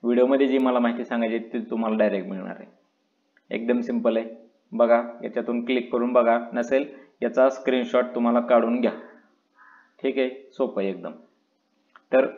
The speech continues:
comment करायला कम-, विसरू नका याच्याबद्दल काय माहिती हवी असेल तर, आणि subscribe तर केलंच पाहिजे. त्यानंतर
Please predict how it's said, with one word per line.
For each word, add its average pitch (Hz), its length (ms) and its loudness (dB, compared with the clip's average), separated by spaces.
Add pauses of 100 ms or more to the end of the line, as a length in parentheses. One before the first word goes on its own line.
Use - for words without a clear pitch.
(880)
comment 135 380 0
करायला 135 260 8
कम-, 131 320 4
विसरू 127 300 0
नका 127 200 0
याच्याबद्दल 120 440 0
काय 120 120 4
माहिती 117 280 -2
हवी 113 160 2
असेल 110 360 0
तर, 117 160 -2 (380)
आणि 113 500 0 (240)
subscribe 120 480 2
तर - 60 0
केलंच 110 380 -2
पाहिजे. 107 380 0 (500)
त्यानंतर 113 500 0